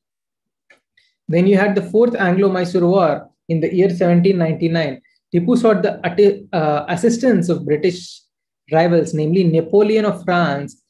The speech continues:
and Zaman Shah of Afghanistan, but none of them came to his rescue, though they wanted to support him. The British were alarmed by this act of Tipu,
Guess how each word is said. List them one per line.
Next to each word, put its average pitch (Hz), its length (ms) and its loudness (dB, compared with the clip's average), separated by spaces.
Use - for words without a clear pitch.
and 160 200 0
Zaman 175 380 0
Shah 202 220 0
of 175 320 -4
Afghanistan, 175 640 -2
but 143 180 -4
none 156 180 0
of 170 160 0
them 175 220 0
came 170 380 0
to 160 100 -2
his 151 220 -4
rescue, - 500 -12
though 165 240 2
they 170 120 4
wanted 160 360 0
to 165 40 -2
support 156 380 -4
him. 143 240 -8
The 147 80 -2
British 165 380 0
were 196 240 0
alarmed 190 440 2
by 202 120 0
this 190 260 -4
act 165 260 -6
of 175 100 -6
Tipu, 165 460 -4